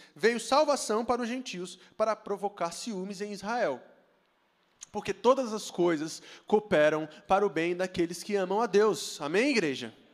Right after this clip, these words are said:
Então, tô mandando eu ficar aqui no meio. Portanto, amados, existe uma coisa interessante aqui. Ao me-, a gente acha que a história,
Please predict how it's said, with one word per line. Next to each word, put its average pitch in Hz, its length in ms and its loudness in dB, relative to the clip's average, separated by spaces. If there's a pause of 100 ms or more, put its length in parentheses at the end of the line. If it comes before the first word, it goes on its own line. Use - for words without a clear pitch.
(1300)
Então, 185 520 4 (920)
tô - 80 -18
mandando 131 300 -8
eu 127 40 -14
ficar 131 160 -10
aqui 131 140 -16
no 131 80 -14
meio. 113 220 -14 (1600)
Portanto, 196 720 -6 (180)
amados, 117 580 -10 (1160)
existe 180 320 -8
uma 208 140 -6
coisa 196 200 -4
interessante 196 640 -4
aqui. - 220 -18 (1300)
Ao 165 100 -4
me-, 202 160 -6
a 180 120 0
gente 202 340 -6
acha 185 240 0
que 180 120 -6
a 170 60 0
história, 165 440 0